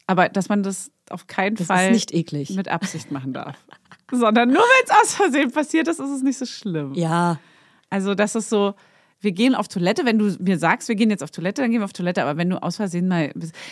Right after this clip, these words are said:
Speaker 1: ich hab auch
Speaker 2: Da bin
Speaker 1: gelernt,
Speaker 2: ich
Speaker 1: dass es
Speaker 2: tatsächlich das Gegenteil. Ich sag, ich sag meinen Kindern, dass sie's nicht
Speaker 1: Pinkel
Speaker 2: dürfen,
Speaker 1: rein.
Speaker 2: weil wenn sie dann sagen, dass sie's gemacht haben,
Speaker 1: Ach
Speaker 2: dann
Speaker 1: so.
Speaker 2: sagen sie's laut und das wär unangenehm.
Speaker 1: Ah ja, okay.
Speaker 2: Deswegen sag ich, dass
Speaker 1: Für die
Speaker 2: man's nicht darf.
Speaker 1: Außenwirkung.
Speaker 2: Für die Außenwirkung.
Speaker 1: Aber
Speaker 2: Damit
Speaker 1: ins
Speaker 2: ich nicht
Speaker 1: Ohr
Speaker 2: auffliege.
Speaker 1: Ach so, ja,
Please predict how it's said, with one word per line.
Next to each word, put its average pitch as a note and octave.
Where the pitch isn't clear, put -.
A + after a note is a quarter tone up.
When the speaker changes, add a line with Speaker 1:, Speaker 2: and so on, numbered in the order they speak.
Speaker 1:
ich -
hab B3
auch C#4
Speaker 2:
Da C4+
bin A#3
Speaker 1:
gelernt, D4
Speaker 2:
ich D4+
Speaker 1:
dass -
es D#4
Speaker 2:
tatsächlich D4
das E4
Gegenteil. C4
Ich G#3+
sag, C#4+
ich B3
sag D4+
meinen B3+
Kindern, B3+
dass G#3+
sie's F#3+
nicht A#3+
Speaker 1:
Pinkel F#3
Speaker 2:
dürfen, D#3
Speaker 1:
rein. E3+
Speaker 2:
weil A3+
wenn C4
sie D#4
dann G#3+
sagen, A3+
dass A#3+
sie's A3
gemacht A#3
haben, A3+
Speaker 1:
Ach A#3+
Speaker 2:
dann G#3
Speaker 1:
so. -
Speaker 2:
sagen A3+
sie's F#3+
laut G#3+
und G#3
das A3
wär C4+
unangenehm. D3+
Speaker 1:
Ah G3+
ja, G3
okay. G3+
Speaker 2:
Deswegen A3
sag B3
ich, C4+
dass B3+
Speaker 1:
Für B3+
die A3+
Speaker 2:
man's A3+
nicht A#3+
darf. A3+
Speaker 1:
Außenwirkung. D3
Speaker 2:
Für B3
die C4
Außenwirkung. G3
Speaker 1:
Aber A#3
Speaker 2:
Damit C4+
Speaker 1:
ins D#4+
Speaker 2:
ich -
nicht E4+
Speaker 1:
Ohr D4
Speaker 2:
auffliege. B3+
Speaker 1:
Ach A3
so, C#4+
ja, F4